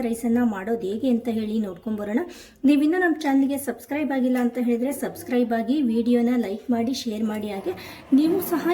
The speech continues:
ಈ ರೀತಿ ಆಲೂ ಮಸಾಲ ರೈಸನ್ನು ಮಾಡಿಬಿಟ್ಟು ಹೇಗಿತ್ತು ಅಂತ ಹೇಳಿ ನಮಗೆ ಕಾಮೆಂಟ್ಸ್ ಮೂಲಕ ತಿಳಿಸಿ. ಆಲೂ ಮಸಾಲ ರೈಸನ್ನು ಮಾಡ್ಕೊಳ್ಳೋದಕ್ಕೆ ನಾನಿಲ್ಲಿ ಮೊದಲಿಗೆ ಒಂದು ಪ್ಯಾನನ್ನು ಕಾಯೋದಕ್ಕೆ ಇಟ್ಕೊಂಡಿದ್ದೀನಿ.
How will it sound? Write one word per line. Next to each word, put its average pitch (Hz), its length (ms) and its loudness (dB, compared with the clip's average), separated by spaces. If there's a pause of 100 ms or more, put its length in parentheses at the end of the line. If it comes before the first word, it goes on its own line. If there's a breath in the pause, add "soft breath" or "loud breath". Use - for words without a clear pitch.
ಈ 277 120 6
ರೀತಿ 294 380 0
ಆಲೂ 240 280 0
ಮಸಾಲ 262 440 2
ರೈಸನ್ನು 226 420 0
ಮಾಡಿಬಿಟ್ಟು 208 540 -4
ಹೇಗಿತ್ತು 277 500 2
ಅಂತ 285 240 2
ಹೇಳಿ 233 260 4
ನಮಗೆ 220 260 -2
ಕಾಮೆಂಟ್ಸ್ 262 480 0
ಮೂಲಕ 196 260 -2 (120)
ತಿಳಿಸಿ. 180 380 -2 (3000 soft breath)
ಆಲೂ 214 300 -4
ಮಸಾಲ 254 340 0 (100)
ರೈಸನ್ನು 220 380 -4
ಮಾಡ್ಕೊಳ್ಳೋದಕ್ಕೆ 202 680 -8
ನಾನಿಲ್ಲಿ 220 400 -2
ಮೊದಲಿಗೆ 196 380 -4
ಒಂದು 214 200 -2 (120)
ಪ್ಯಾನನ್ನು 247 520 0
ಕಾಯೋದಕ್ಕೆ 202 440 -2
ಇಟ್ಕೊಂಡಿದ್ದೀನಿ. 196 580 -4